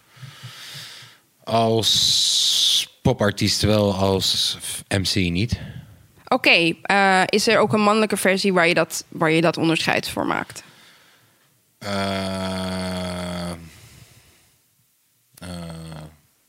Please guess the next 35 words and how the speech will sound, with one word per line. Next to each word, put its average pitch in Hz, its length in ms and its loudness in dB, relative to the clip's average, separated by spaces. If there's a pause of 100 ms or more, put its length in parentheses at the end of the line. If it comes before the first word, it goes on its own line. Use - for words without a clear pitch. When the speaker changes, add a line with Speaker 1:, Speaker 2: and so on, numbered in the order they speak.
(1000)
Speaker 1:
zeker 92 360 -8
wel. 73 220 -12 (260)
Ik 92 80 -20
moet 82 200 -16
er 85 100 -16
even - 160 -18
op 85 120 -20
komen 85 320 -10
nu. 76 180 -16 (580)
Speaker 2:
Is 240 180 2
Drake 262 340 2
anders 254 440 2
dan 208 400 2 (120)
Cardi 113 420 4
Speaker 1:
Drake, 165 160 0
Speaker 2:
B? 98 40 -8
Speaker 1:
Drake, 107 420 2
omdat, 107 300 -4 (460)
ja, 92 360 -2 (280)
Speaker 2:
En 180 80 0
Speaker 1:
ja. 185 60 0
Speaker 2:
vertel 247 240 2
me 247 120 4
waarom. 190 400 2
Speaker 1:
Omdat 98 340 -10
Drake 95 360 -6
heeft 95 280 -8
in 92 160 -10
de 92 80 -6
jaren 92 320 -2
ook 90 160 -8
bewezen 90 420 -4
dat 87 160 -8
hij 87 180 -8
evengoed, 92 500 -8